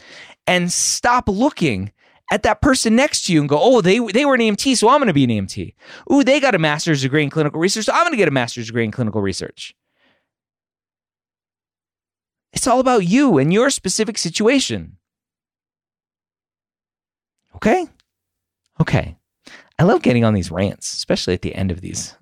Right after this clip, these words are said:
Um, I'm gonna end there. I wish you all a wonderful night. Go get vaccinated if you can.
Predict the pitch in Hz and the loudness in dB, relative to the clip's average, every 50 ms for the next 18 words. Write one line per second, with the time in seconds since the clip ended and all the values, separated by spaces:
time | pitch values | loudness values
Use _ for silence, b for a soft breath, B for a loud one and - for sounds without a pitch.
0 | - - 107 98 87 82 82 78 76 80 - _ _ _ _ _ _ B B B | -14 -10 -8 -6 -6 -6 -6 -8 -10 -12 -14 _ _ _ _ _ _ B B B
1 | B B B B B 165 180 180 170 175 175 170 165 160 160 160 156 151 151 147 | B B B B B 0 0 0 0 0 0 2 2 4 4 4 4 2 0 -2
2 | 110 - _ _ b b b b b b b _ - 127 131 123 123 127 127 - | -4 -10 _ _ b b b b b b b _ -4 -2 0 0 0 0 -2 -4
3 | - 127 123 113 - _ 127 120 120 117 113 113 113 113 - _ _ - 107 107 | -4 -4 -6 -6 -6 _ 0 0 2 2 2 2 2 0 -2 _ _ -2 -2 0
4 | 101 107 107 107 107 98 - 107 101 101 104 104 104 98 - - - - - - | 0 2 0 0 0 0 -2 -2 0 0 0 0 0 -2 -2 -6 -10 -10 -6 -2
5 | - 135 147 165 160 151 170 170 165 - - 165 160 160 156 - 160 160 156 139 | 0 2 2 2 2 2 0 0 0 -2 -2 -2 0 2 2 2 2 0 -2 -4
6 | 151 160 165 170 151 - 147 160 156 160 160 156 151 147 143 | -6 -6 -4 -6 -4 -2 0 0 2 2 2 0 0 -2 -4